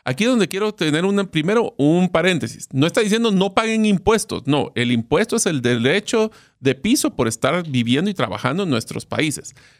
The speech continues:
Aquí lo que estamos diciendo es hay que entender los impuestos porque hay beneficios, incentivos fiscales.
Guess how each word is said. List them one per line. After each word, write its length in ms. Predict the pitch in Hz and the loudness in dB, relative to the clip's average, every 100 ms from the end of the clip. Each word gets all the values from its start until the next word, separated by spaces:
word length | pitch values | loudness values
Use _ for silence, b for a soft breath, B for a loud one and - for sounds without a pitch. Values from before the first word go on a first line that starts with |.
| b | b
Aquí 200 | 131 240 | -4 0
lo 80 | 349 | 0
que 80 | 254 | 0
estamos 240 | 208 220 | -2 -2
diciendo 200 | 170 220 | -2 -2
es 100 | 254 | -2
hay 80 | 190 | -2
que 100 | 233 | 0
entender 720 | 226 - 147 120 117 156 226 | 0 0 0 2 2 2 2
los 220 | 294 143 | 2 0
impuestos 560 | 120 107 127 123 - - | -2 0 0 -2 -4 -6
porque 240 | 120 - | -6 -2
hay 60 | 139 | 0
beneficios, 840 | 190 202 143 - 240 - 113 - - | 2 2 0 0 2 2 -2 -4 -2
incentivos 840 | 202 185 170 139 135 170 196 190 | 0 2 0 -2 -2 0 0 0
fiscales. 800 | - 135 - - 190 208 98 - | -4 -2 -2 -2 -4 -2 -4 -6